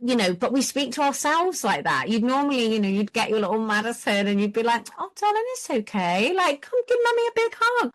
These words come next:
We'll work it out together. Like, we're so much nicer and kinder.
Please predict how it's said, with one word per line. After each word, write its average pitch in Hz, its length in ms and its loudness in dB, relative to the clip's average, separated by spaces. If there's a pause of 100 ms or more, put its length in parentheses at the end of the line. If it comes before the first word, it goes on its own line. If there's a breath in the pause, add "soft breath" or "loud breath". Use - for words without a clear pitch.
We'll 466 280 -12
work - 120 -10
it 277 140 -4
out 262 100 -6
together. 311 460 -2
Like, 214 160 -2
we're 233 120 -4
so 285 420 0
much 269 260 0
nicer 254 540 0
and 185 280 -2
kinder. 196 960 0